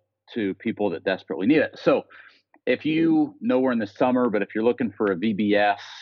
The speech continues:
missions or giving focus or something this school year, some kind of project for your kids, um, you really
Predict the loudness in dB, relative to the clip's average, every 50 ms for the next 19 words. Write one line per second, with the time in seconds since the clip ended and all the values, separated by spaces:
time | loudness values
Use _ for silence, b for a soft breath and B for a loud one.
0 | -20 -20 _ _ _ _ _ -4 -2 -2 -2 -2 -2 -4 -4 -2 -2 -2 0 0
1 | 0 2 2 0 -2 0 0 0 0 0 0 0 -2 -2 -2 -6 -8 -4 -4 -4
2 | -2 0 0 0 2 2 0 0 2 2 0 -2 -2 -6 2 4 4 6 6 6
3 | 6 6 4 4 4 2 0 0 -4 -4 -2 -2 -2 -2 -2 -4 -2 0 0 0
4 | 0 0 0 0 -2 -2 -2 -8 -16 _ -6 -4 -4 -4 -4 -6 -8 -10 _ _
5 | 0 2 2 4 4 2 0 -4 -12 -20 -20 -20 _ _ _ _ _ _ b b
6 | b b b b _ _ _ -4 -2 0 0 0 0 -2 -2 -2 -2 0 2 2
7 | 4 4 4 4 2 2 0 -4